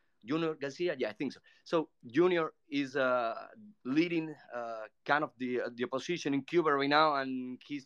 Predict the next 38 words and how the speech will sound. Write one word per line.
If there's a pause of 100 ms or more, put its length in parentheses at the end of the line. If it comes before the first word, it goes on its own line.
part
of
the
Crypto
Cuban.
But
you
know
what
is
funny? (300)
That
we
also
have
people
from
the
government
part
in
the, (120)
in,
of
the
Crypto
Cuban.
So
we, (200)
that's
why
I
say
Crypto
Cuban (240)
is
a
portrait